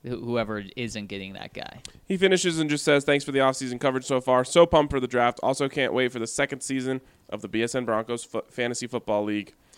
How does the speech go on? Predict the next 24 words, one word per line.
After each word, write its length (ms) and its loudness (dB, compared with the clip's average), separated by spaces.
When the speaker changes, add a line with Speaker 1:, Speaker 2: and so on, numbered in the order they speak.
Speaker 2:
Signed, 360 -2
Ryan 260 -2
Clayman." 320 -10
Speaker 1:
Hashtag 720 2
Colorado 880 4
Sports. 800 -4
Speaker 2:
Nice. 320 -10
Good 140 -2
one. 180 -6
Speaker 1:
<laughs> 320 -6
Burrito 260 8
Chad 320 6
chimes 320 0
in 80 0
and 120 2
says, 260 4
"Oh, 260 6
well, 300 6
so 220 0
many 140 2
buzzer 300 4
beaters 240 -2
going 180 0
on." 300 -2